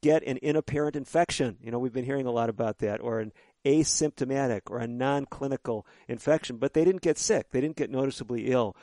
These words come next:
And so if you want to keep your immune system optimally functioning, one of the things you want to do is you want to include regular physical activity. And that reminds us about loving service dot U S, because that's the website for what?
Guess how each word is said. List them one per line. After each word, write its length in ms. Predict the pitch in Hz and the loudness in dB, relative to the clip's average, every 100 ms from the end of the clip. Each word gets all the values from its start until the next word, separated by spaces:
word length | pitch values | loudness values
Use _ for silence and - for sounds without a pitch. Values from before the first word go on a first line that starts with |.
| - - - | -20 -20 -8
And 160 | 117 113 | -6 -4
so 220 | - 123 | 2 4
if 120 | 123 | 4
you 80 | 131 | 0
want 280 | 123 143 165 | 2 2 2
to 40 | |
keep 320 | - - 156 | 0 -2 -2
your 120 | 151 127 | 0 -2
immune 260 | 127 135 | 0 -4
system 560 | - 131 - - 117 113 - _ _ _ _ _ _ | -2 -2 -2 -2 -2 -4 -14 _ _ _ _ _ _
optimally 600 | 143 151 - 156 147 139 | 0 2 0 -2 2 0
functioning, 640 | - 143 135 - 135 127 131 - | 0 0 0 -2 -2 -2 -2 -6
one 180 | 123 | -4
of 80 | 139 | -2
the 60 | 143 | -2
things 320 | - 139 131 | -2 -4 -4
you 80 | 135 | -4
want 180 | 139 135 | -2 -2
to 60 | |
do 420 | 113 151 120 117 - - _ - | -2 0 0 0 -4 -18 _ -10
is 160 | 110 | -8
you 80 | 117 | -4
want 160 | 120 127 | -2 0
to 80 | |
include 420 | 123 - 123 120 120 - | -2 -6 -2 -2 -2 -8
regular 560 | 107 127 127 131 123 | -2 0 0 0 -2
physical 500 | 110 - 120 131 120 | -2 -4 -4 -4 -4
activity. 580 | 110 - 120 117 117 113 - - _ - | -4 -4 -6 -2 0 -2 -4 -18 _ -10
And 180 | 107 120 | -4 0
that 180 | 135 | 0
reminds 400 | - 123 123 123 | -2 -2 0 0
us 200 | 123 120 | 0 -4
about 320 | 113 117 107 120 | -2 0 -2 -6
loving 480 | 117 131 127 135 | 0 0 2 -2
service 520 | 127 - 123 120 131 - | -2 -2 -2 0 -4 -2
dot 320 | 123 113 - | 0 0 -4
U 280 | 117 120 113 | -6 -2 0
S, 240 | 127 - | 0 -4
because 360 | - 120 - 104 | -8 -8 -6 -4
that's 320 | 123 131 - | 0 -2 -2
the 80 | 123 | -6
website 640 | 110 120 - - 120 123 - | 0 -2 -2 -2 0 0 -4
for 180 | - | -8
what? 300 | 110 120 156 | -4 -2 -4